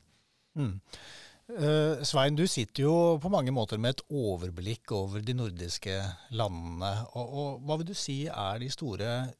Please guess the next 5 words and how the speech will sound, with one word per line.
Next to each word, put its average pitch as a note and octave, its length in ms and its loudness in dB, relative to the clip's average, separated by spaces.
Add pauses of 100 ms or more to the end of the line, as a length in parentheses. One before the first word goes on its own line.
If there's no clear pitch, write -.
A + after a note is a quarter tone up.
utfordringene F#2 1000 -6
for G2 220 -4
vekstselskaper F2+ 920 -6 (120)
i E2+ 280 -10 (140)
disse F#2 340 -8